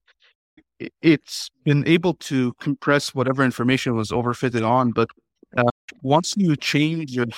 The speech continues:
s-, the prompt format slightly or the question slightly, that it was, <sighs> like, you, you can see that it doesn't generalize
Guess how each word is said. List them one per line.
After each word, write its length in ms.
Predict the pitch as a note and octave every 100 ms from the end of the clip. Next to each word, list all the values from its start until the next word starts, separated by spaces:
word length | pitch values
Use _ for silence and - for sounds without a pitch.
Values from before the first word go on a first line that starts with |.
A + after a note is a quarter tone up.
| - _ _
s-, 80 | -
the 460 | C3 - A2 G#2+ B2
prompt 320 | - C3 - -
format 300 | C3 B2 -
slightly 680 | - B2+ B2 - C3 C3+ B2+
or 260 | A2+ G#2 A2 - _ _ _ -
the 80 | A#2+
question 380 | C#3+ C3+ - B2
slightly, 560 | C3 B2+ - C3 B2
that 260 | A#2+ G#2+ -
it 120 | A2+
was, 260 | A2+ - - _ _ _ _ _ _ _ _
<sighs> 540 | - - A#2 - B2+ -
like, 280 | D3+ D#3 E3
you, 120 | D#3+ -
you 120 | D3+
can 120 | D3+
see 180 | - G3
that 300 | E3 C3+ - _ _ _ _ D#3+
it 120 | C#3
doesn't 340 | E3 F3+ D#3
generalize 640 | C3 C#3 C#3 A#2 A2+ A2